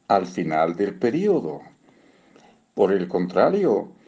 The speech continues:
si deterioras tu conducta uno por ciento cada día, al final de un año habrás llegado casi a cero. Lo que empieza como una pequeña ganancia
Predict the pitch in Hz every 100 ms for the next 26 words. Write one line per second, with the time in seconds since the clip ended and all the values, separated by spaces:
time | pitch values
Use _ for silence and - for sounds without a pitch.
0 | - _ - - 143 143 143 107 180 196
1 | 185 165 123 165 226 226 156 110 - -
2 | 107 101 92 147 - 139 113 127 131 117
3 | 92 92 - 190 180 - 87 - 98 101
4 | 127 151 117 113 165 180 - - - _
5 | _ _ _ - - 113 90 - 92 101
6 | 120 113 95 92 92 92 98 123 156 95
7 | 92 92 92 87 92 90 90 104 117 -
8 | 131 - - 92 87 - - 107 85 -
9 | - _ _ _ _ _ _ _ - -
10 | - - 131 185 180 247 240 196 180 147
11 | 117 135 156 - 92 113 120 123 98 85
12 | 87 127 113 - 113 113 113